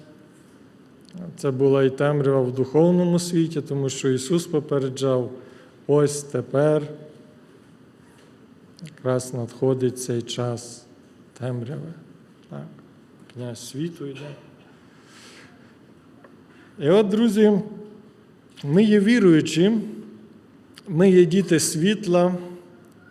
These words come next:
темряву ми не любимо, але любимо ми її чи не любимо, все-таки і в нашому житті дітей Божих приходять періоди, приходять моменти,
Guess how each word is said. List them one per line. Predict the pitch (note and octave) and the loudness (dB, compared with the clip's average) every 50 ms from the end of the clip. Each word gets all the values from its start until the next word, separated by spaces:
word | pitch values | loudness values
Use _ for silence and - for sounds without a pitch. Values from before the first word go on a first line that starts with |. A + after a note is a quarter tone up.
| - - - | -20 -14 0
темряву | - F#3 F#3+ F#3+ F#3 F3 E3+ D#3+ D#3+ D#3+ | 2 2 4 4 4 4 4 4 4 2
ми | E3 E3 E3 | 2 0 0
не | D#3+ D3+ C#3+ | 0 0 0
любимо, | C#3 D3+ F3+ G#3 F#3 F#3 F#3+ F#3 F3 F3 D#3+ - - - - - - - - - - - - - - - - - - - - - - - _ - - _ - - | 2 4 4 4 4 4 2 4 2 0 -2 -4 -8 -14 -16 -20 -20 -20 -20 -20 -20 -20 -20 -20 -20 -20 -20 -20 -20 -20 -20 -20 -20 -20 _ -20 -20 _ -14 -6
але | D#3 D3+ D3+ D3+ D3+ | -2 0 2 2 4
любимо | D3+ F#3 G#3+ F#3+ G3 G3+ F#3+ F#3 F3+ | 4 4 4 4 4 2 4 4 2
ми | F3+ F3+ F3+ F3+ | 2 4 4 4
її | F3 E3+ E3 | 4 4 2
чи | E3+ - E3 D#3 | 0 0 -4 -4
не | D3 C#3+ C#3+ C#3+ | -2 -2 -2 2
любимо, | D3+ F3 F#3+ E3+ F3 F3+ E3+ E3 E3 D#3+ D#3 D#3 D3 - - - - - - - - - - - - - - - - - - - | 4 4 4 4 4 2 2 2 2 2 2 0 -2 -6 -14 -18 -20 -20 -20 -20 -20 -20 -20 -20 -20 -20 -20 -20 -20 -20 -18 -16
все-таки | B2+ - - F3+ F3 E3+ E3+ D#3 C3 D#3+ | -10 -2 2 2 2 2 0 -2 -2 -2
і | F3 F#3 F#3 D3 | -4 -2 -2 -2
в | C#3 C3+ D#3 | -2 -2 0
нашому | D#3+ F3 F#3+ F3+ - - F3+ E3+ F3 F3 E3+ | 0 0 0 0 0 -2 -2 -2 0 0 0
житті | D#3 D3+ D#3+ E3 D#3 E3 E3+ E3 D#3+ D#3+ D#3 D#3 C#3+ - A#2+ | 0 0 0 -2 -2 0 0 2 2 2 2 0 -4 -4 -6
дітей | B2+ C3 C3 D3+ C#3+ C#3 C#3 | -6 -4 -2 0 0 0 0
Божих | C#3 C#3 E3 E3+ E3+ D3+ D#3 D#3+ D3+ | 0 0 2 2 2 2 0 -2 -2
приходять | D3+ - - C#3+ C3+ - - D3+ D3 C#3+ D3 C3+ - - | -2 -4 -6 -6 -4 -4 -2 -4 -2 -2 -2 -4 -4 -2
періоди, | - C#3 C#3 D3+ F3 F#3 F3+ F3 D#3 D#3+ | 0 0 2 2 2 2 2 2 0 -2
приходять | - - C#3 C#3 C3 - D3+ C#3 C#3+ C#3+ C3+ C#3+ C#3+ | -4 -4 -6 -6 -4 -4 -4 -2 -2 -2 -4 -4 -8
моменти, | C3+ C3 C3+ C#3+ D3+ D#3+ D#3+ D#3+ D#3 D#3 D#3 D3 | -8 -8 -6 -4 -4 -2 -2 -4 -4 -4 -4 -6